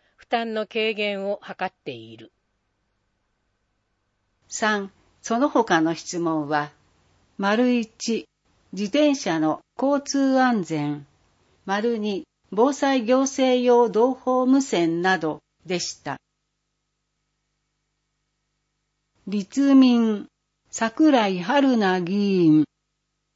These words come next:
Speaker 2: 一、本市の子ども医療費助成制度。高校生世代の所得制限撤廃は？
Speaker 1: 市長、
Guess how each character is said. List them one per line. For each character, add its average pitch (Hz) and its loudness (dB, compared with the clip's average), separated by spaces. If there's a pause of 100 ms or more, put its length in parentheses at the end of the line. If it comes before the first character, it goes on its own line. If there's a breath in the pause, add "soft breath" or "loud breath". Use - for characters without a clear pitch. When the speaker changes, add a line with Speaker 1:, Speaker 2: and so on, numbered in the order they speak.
(840)
Speaker 2:
一、 220 -8 (300)
本 302 6
市 202 0
の 175 2 (240)
子 240 2
ど 285 4
も 285 4
医 269 6
療 277 6
費 185 -6
助 190 -2
成 240 2
制 214 0
度。 156 -4 (580)
高 277 0
校 294 -2
生 285 -2
世 277 -2
代 196 0
の 156 -2
所 233 -2
得 277 -2
制 277 0
限 156 0
撤 165 -10 (120)
廃 170 -6
は？ 220 -4 (1700)
Speaker 1:
市 - -18
長、 139 -2